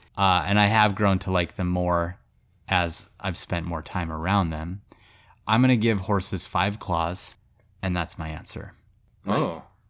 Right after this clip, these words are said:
Speaker 2: Jeff likes them more than you.
Speaker 1: I'm pretty, I would say I'm, if, if I wasn't dating a, a horse person, <laughs> um,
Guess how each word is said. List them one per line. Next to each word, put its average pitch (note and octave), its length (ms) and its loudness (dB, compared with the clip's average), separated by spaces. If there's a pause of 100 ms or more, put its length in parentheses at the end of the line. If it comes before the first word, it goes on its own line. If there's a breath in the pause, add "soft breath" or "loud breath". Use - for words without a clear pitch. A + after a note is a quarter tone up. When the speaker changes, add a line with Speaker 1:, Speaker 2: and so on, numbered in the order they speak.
Speaker 2:
Jeff A2+ 260 -2
likes A2+ 220 -4
them A2 100 -6
more G#2 180 -6
than F#2 160 -10
you. E2+ 140 -12 (560 soft breath)
Speaker 1:
I'm A2 120 2
pretty, B2 340 4
I G#2+ 120 2
would A2+ 140 4
say B2 180 4
I'm, G#2 160 4
if, G#2+ 300 0
if A2+ 200 0
I A#2+ 120 6
wasn't A#2+ 540 4 (580)
dating A2+ 320 2
a, G#2+ 60 4 (200)
a G2+ 220 4
horse G2+ 300 2 (200)
person, G2 420 0 (320 loud breath)
<laughs> - 320 -16
um, G#2 600 2